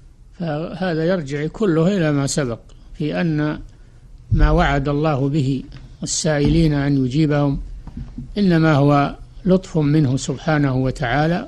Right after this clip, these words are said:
وشيء جعله على نفسه بوعده سبحانه وتعالى، لا أن المخلوق أوجب عليه شيئاً.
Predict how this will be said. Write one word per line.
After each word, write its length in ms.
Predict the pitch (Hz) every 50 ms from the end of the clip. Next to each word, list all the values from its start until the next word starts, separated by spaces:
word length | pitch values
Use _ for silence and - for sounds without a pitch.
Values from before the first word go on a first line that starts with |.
| - 254
وشيء 580 | 151 - - 170 160 156 165 156 151 156 - - - - - - - - - - - - -
جعله 520 | - 190 175 156 151 147 147 131 139 143 131
على 240 | 135 143 147 143
نفسه 520 | 139 151 160 - - - 175 147 151 156 - - - - - - - - - -
بوعده 540 | 151 151 151 160 139 135 131 139 123 143 139
سبحانه 560 | - - 139 127 - - 156 151 147 139 135
وتعالى، 680 | 139 135 135 131 - - 123 123 156 170 185 208 269 - - - - - - - - - - - -
لا 220 | - 143 170 180 175
أن 120 | 170 165
المخلوق 540 | 156 156 147 147 - - 160 160 143 - 151
أوجب 380 | 151 151 147 131 143 139 131
عليه 440 | 139 123 127 135 143 151 139 131 135
شيئاً. 380 | 127 - 147 135 123 101 85